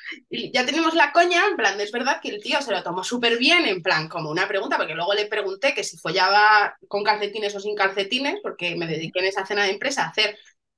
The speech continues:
una investigación sobre si los hombres se quitan los calcetines o no en la cama, que eso da para largo. Y te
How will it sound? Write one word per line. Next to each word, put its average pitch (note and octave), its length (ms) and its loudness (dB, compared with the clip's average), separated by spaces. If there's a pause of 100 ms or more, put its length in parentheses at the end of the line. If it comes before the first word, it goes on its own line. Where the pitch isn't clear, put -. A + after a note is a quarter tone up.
una G#3+ 180 0
investigación G#3+ 920 0 (600)
sobre G#3 260 0
si G3 120 -2
los F#3 120 -2
hombres G3+ 200 -2
se A3 80 -4
quitan G#3 220 0
los G3 100 -2
calcetines F3+ 540 -4
o A3 40 -4
no G#3 100 -2
en G#3+ 80 0
la A3 160 4
cama, D4+ 300 2 (100)
que A3 80 -2
eso G3+ 160 -2
da A3 180 6
para E3 220 -2
largo. G3+ 580 -2 (180)
Y G#3 100 -10
te F#3 120 0